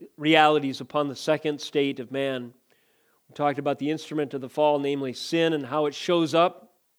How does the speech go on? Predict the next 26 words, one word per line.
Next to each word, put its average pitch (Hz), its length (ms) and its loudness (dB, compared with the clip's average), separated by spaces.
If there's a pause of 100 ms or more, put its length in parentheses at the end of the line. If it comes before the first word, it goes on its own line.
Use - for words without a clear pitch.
(600)
those 135 180 -16
twisted 135 400 -8
forms. 139 520 -6 (840)
Next, 170 360 -2
let's 170 180 0
consider 151 420 -2
the 139 80 -2
consequences 143 840 -4
of 123 120 -12
the 120 60 -16
fall. 120 500 -2 (1040)
Uh, 139 200 4
a 147 40 -2
bunch 175 300 2
of 175 100 -2
things 160 260 -2
were 135 200 -4
upended. 143 680 -6 (380)
I 143 80 -6
mean, 139 280 -4
everything 156 400 2
was 135 160 -10
turned 139 240 -6
upside 131 420 -8
down. 117 360 -10 (680)
Everything, 165 640 4